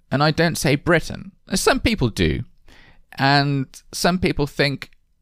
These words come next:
you know, if you say England, if you say Scotland, if you say Wales, then it's a bit like, "Ah,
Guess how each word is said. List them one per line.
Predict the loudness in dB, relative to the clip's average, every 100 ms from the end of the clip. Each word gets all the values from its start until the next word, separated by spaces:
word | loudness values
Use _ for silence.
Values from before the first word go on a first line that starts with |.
| _
you | -2
know, | 0
if | 2 2
you | 0
say | 2 2
England, | 2 0 2 2 2 0 -2
if | -2
you | 0
say | 0
Scotland, | 0 0 0 0 0 -2 -2
if | -2
you | -2
say | 2 0
Wales, | 4 4 6 4 2 -2 -2
then | -2
it's | 0
a | 2
bit | 0 2
like, | 0 0 -6 -20 -14 -2
"Ah, | 2 4 2